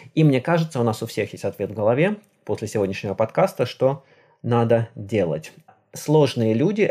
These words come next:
это люди, которые отнимают очень много вашей энергии, а вы, как собственник, обязаны, обязаны, это ваша работа как вовлечённого собственника,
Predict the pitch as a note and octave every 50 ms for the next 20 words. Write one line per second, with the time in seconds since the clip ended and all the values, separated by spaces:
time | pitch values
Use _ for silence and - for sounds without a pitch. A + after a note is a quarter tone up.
0 | A2+ A#2 - A2+ A2 A2+ B2+ A2+ G2+ G#2 - A2 G2+ - A2+ G#2+ A2 G#2+ - A2+
1 | A#2 A#2 G#2+ G2 G2+ - - - - - _ - D3 D3+ C#3+ - - A#2+ A2 A2+
2 | A#2 A#2 A2+ G2+ G#2 G#2 A2+ A#2 A2 A2 - G2+ - - A#2 G#2+ G#2 G2 F2 -
3 | - C#3 D#3 F#3+ F#3+ - - - - _ _ D3 C3+ C3 B2 D#3 E3 D#3 D#3 A#2+
4 | G#2 - - - C3+ C3+ - - B2 B2 A#2+ - - C3+ C3 B2 G2+ A#2 B2 C#3
5 | D3 A#2+ B2+ G#2 F#2 F2 D#2+ D2 - A#2+ - D3+ F3+ E3 D#3 C#3+ B2 G#2+ - F#2+
6 | F#2+ F#2 - A2 G#2+ G#2+ G#2+ - - A2+ A2+ G#2+ G#2+ G#2 F#2+ F2+ - G#2 G2+ G#2
7 | G2 - - G2 F2 D#2+ D#2 - - - C3 B2 - - E3+ F#3 F#3+ G#3+ A#3+ A#3